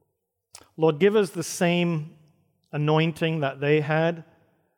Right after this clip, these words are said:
the same commitment and dedication to you and your cause. Use us, Lord, to share good news of Jesus Christ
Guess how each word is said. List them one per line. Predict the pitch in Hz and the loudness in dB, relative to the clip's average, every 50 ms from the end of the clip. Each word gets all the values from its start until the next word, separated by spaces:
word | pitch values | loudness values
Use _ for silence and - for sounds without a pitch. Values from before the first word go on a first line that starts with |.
| _ _ _ | _ _ _
the | 151 | -16
same | - - - - 160 160 165 165 165 160 151 - - | -14 -8 -2 0 2 2 2 2 0 -2 -4 -8 -8
commitment | - - 156 151 156 175 - 180 170 156 160 175 | -6 -4 -2 0 -2 -2 -2 -2 -4 -4 -4 -4
and | - 143 135 | -6 -10 -6
dedication | 131 151 151 156 151 151 - 151 151 151 147 - - 156 151 151 147 | -4 -2 -2 -2 -4 -4 -2 -2 0 0 -2 -4 -6 -6 -6 -6 -8
to | 147 - - | -12 -14 -16
you | 135 131 139 147 147 151 156 160 185 175 | -12 -8 -4 -2 -2 -2 -2 -4 -6 -10
and | 143 139 139 | -12 -8 -6
your | 143 147 143 | -4 -4 -4
cause. | 143 - - 160 151 156 165 190 196 190 185 - - _ _ _ _ _ _ _ _ _ _ _ _ _ _ _ _ _ _ _ _ _ | -6 -6 -4 -2 0 2 2 2 0 -4 -10 -18 -20 _ _ _ _ _ _ _ _ _ _ _ _ _ _ _ _ _ _ _ _ _
Use | - 160 180 208 214 190 156 185 | -6 0 2 2 2 4 4 4
us, | 175 175 143 143 | 2 2 2 0
Lord, | 147 139 143 147 151 147 147 | -2 0 0 0 0 0 -2
to | - - 143 | -6 -10 -12
share | - - - 170 160 160 156 | -10 -6 0 2 2 2 2
good | 143 127 123 156 175 175 160 | 0 -2 -2 0 0 0 0
news | 170 165 160 147 139 135 123 120 117 - - - | 0 -2 0 -2 -2 -4 -6 -8 -12 -18 -18 -16
of | - 147 135 | -14 -14 -14
Jesus | 120 - 147 151 147 135 143 147 - | -12 -10 -8 -6 -6 -6 -10 -14 -18
Christ | - - - 143 135 123 123 120 113 - - - _ _ | -18 -10 -6 -4 -4 -4 -4 -6 -10 -16 -20 -20 _ _